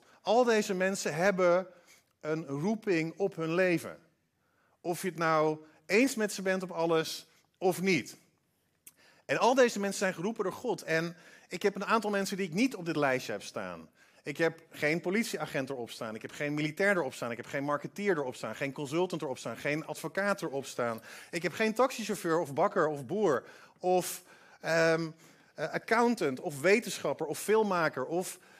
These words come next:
diëtiste of arts of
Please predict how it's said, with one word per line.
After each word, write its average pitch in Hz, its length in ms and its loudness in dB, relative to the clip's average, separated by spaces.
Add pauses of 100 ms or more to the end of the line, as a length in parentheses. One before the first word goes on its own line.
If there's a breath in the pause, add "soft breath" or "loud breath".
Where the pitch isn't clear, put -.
(140 loud breath)
diëtiste 175 960 2
of 190 400 -2
arts - 500 2 (380 loud breath)
of 202 460 2